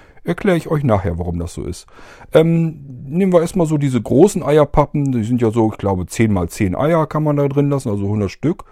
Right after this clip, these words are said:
Waren das so viele? Ich glaube nicht. Aber egal, äh, wir müssen die sowieso ein bisschen kleiner haben. Ähm, ich glaube,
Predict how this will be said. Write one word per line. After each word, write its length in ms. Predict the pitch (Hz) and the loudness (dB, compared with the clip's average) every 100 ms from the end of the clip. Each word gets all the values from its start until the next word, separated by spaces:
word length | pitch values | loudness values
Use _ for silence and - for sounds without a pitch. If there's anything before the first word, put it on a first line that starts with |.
| _ | _
Waren 220 | - 95 127 | -4 -2 -4
das 100 | - | -6
so 80 | |
viele? 320 | - - 127 120 | -10 -6 -6 -6
Ich 120 | - | -10
glaube 340 | 78 78 73 | -10 -8 -10
nicht. 320 | 76 - - - - - - - - | -12 -14 -18 -20 -20 -20 -20 -20 4
Aber 180 | 143 147 | 6 6
egal, 400 | 135 104 90 85 | 8 6 6 4
äh, 340 | 123 131 131 | 6 6 6
wir 120 | 139 | 4
müssen 200 | 143 131 | 4 0
die 60 | 131 | 0
sowieso 300 | 120 113 165 | 0 2 2
ein 80 | 196 | 2
bisschen 240 | 170 156 | -2 -4
kleiner 400 | - 147 175 180 165 | 4 4 6 2 0
haben. 400 | 165 160 165 165 - - - - | 0 0 0 -4 -10 -20 -20 -4
Ähm, 340 | 131 147 156 143 | 0 0 0 -2
ich 260 | 127 - | -8 -8
glaube, 960 | - 123 135 180 175 165 165 165 160 | -4 0 2 0 -2 0 2 2 0